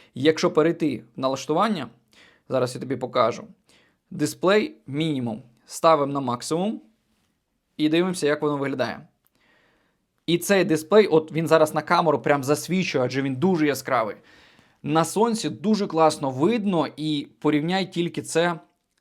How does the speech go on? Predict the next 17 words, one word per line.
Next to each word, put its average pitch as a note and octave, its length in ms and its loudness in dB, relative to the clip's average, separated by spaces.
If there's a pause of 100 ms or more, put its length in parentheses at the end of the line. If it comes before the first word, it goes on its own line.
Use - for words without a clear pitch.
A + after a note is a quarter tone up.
(100)
зображення, D3 760 2
цю C#3+ 180 -6
яскравість E3+ 640 0
з C#3+ 80 -4
оригінальними D#3+ 640 -2
Apple D3 340 0
Watch. A#2 200 -4
Зараз B2+ 240 -4
я B2 60 -12
тобі B2 160 -8
покажу. D#3 500 0 (320)
От D3 200 -2
оригінальний C#3+ 460 -4
Apple D#3+ 260 -2
Watch, A#3+ 240 2 (260)
і D3 100 -2
подивись, F3 520 0